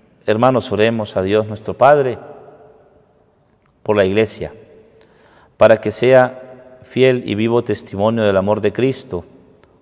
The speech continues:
Roguemos al Señor, te lo pedimos, Señor,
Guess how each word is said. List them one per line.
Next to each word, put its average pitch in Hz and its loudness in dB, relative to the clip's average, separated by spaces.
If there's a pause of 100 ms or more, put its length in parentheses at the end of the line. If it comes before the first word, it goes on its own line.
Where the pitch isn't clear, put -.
(140)
Roguemos 110 0
al 92 2
Señor, 87 -6 (720)
te 107 2
lo 104 2
pedimos, 95 -2
Señor, 85 -10